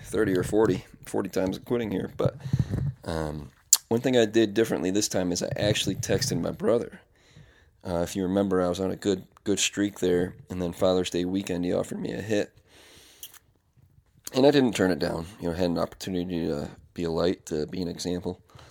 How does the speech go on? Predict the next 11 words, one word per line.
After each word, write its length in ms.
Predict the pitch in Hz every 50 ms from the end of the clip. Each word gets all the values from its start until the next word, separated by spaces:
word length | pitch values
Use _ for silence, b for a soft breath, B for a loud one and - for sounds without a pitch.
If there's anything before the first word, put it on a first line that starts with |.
| b b b b b b b _ _ -
And, 320 | 98 95 95 92 92 87
uh, 180 | 92 87 87 87
this 200 | - 117 - -
time 180 | - 156 156 147
I 80 | 139
texted 380 | 139 - - 151 143 - 139 139
him, 240 | 156 147 147 143 135
and 100 | 127 120
I 60 | 117
texted, 420 | - - 131 120 - 123 120 120
uh, 300 | 117 107 101 101 104 95